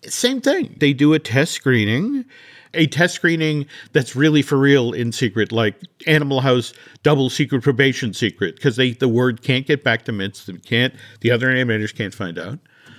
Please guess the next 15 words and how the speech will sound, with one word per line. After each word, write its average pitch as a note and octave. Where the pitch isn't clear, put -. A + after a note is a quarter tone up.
And C#3+
when C#3+
they C#3+
deliver C#3+
the D#3
last C3
cartoon, C3
this C#3+
is C#3+
when C3+
they B2+
begin, A#2+
"All A#2+
right, G#2+
well, A#2+